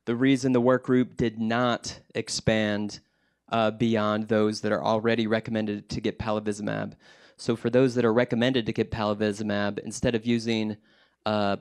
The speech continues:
palivizumab as a five dose, uh, a monthly, um, uh, uh, monoclonal antibody product, uh, by switching to nirsevimab, they would be assumed to be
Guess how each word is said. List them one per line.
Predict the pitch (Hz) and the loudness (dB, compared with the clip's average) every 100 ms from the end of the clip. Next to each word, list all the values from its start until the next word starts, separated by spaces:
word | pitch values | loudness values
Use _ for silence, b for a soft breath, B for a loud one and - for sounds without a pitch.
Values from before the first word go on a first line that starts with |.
| _ | _
palivizumab | 120 113 117 117 113 110 110 | 0 0 0 0 2 2 2
as | 107 107 | 0 0
a | 104 101 - | 0 -2 -6
five | - 117 110 110 107 104 | -4 -2 0 0 -4 -2
dose, | 117 110 107 - - - _ _ - | 2 2 0 -6 -14 -18 _ _ -12
uh, | 110 107 104 98 | -8 -6 -6 -6
a | 104 | -6
monthly, | 107 113 113 117 110 107 104 - _ _ _ _ _ - | -2 -4 -4 -4 -2 -2 -4 -8 _ _ _ _ _ -4
um, | 107 104 101 98 - _ - - | 0 0 -2 -6 -10 _ -16 -6
uh, | 110 | -2
uh, | 107 101 - 107 107 104 92 - | 0 0 -2 -2 0 0 -2 -6
monoclonal | - 90 120 - 120 110 | -6 -2 -2 0 0 2
antibody | 131 113 107 | 2 2 -2
product, | - 107 104 107 - b b b 107 | -2 0 0 -2 -6 b b b -4
uh, | 104 | 0
by | 107 | 0
switching | - - 113 - 110 | 0 0 0 2 -2
to | - 110 | 0 0
nirsevimab, | 107 101 - 123 107 104 101 101 104 b b | 0 -2 0 0 0 0 0 -2 -6 b b
they | 117 | 0
would | 113 | 2
be | 113 | 2
assumed | 107 - 110 107 | 0 0 -2 -2
to | 110 | -2
be | 104 104 | 0 0